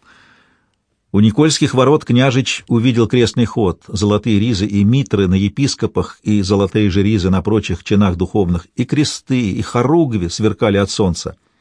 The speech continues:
Когда великокняжеский возок стал подъезжать ближе, княжич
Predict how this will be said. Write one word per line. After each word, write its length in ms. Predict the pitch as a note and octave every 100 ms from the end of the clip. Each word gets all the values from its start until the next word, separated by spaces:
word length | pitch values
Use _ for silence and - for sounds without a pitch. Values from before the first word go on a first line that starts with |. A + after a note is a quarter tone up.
| - - _ _ _ _ _
Когда 340 | - G2 B2+ C#3+
великокняжеский 960 | A#2+ C3 A2+ - B2 A#2 G2+ - A2
возок 340 | G#2 F#2+ G#2
стал 220 | - G#2+ F2
подъезжать 460 | F2+ G2 F2+ F2+
ближе, 460 | D2+ B2+ F3 A2+ E2 - _ _ _ _ _ _ _ _
княжич 640 | G2+ A#2 D#3+ D#3 - -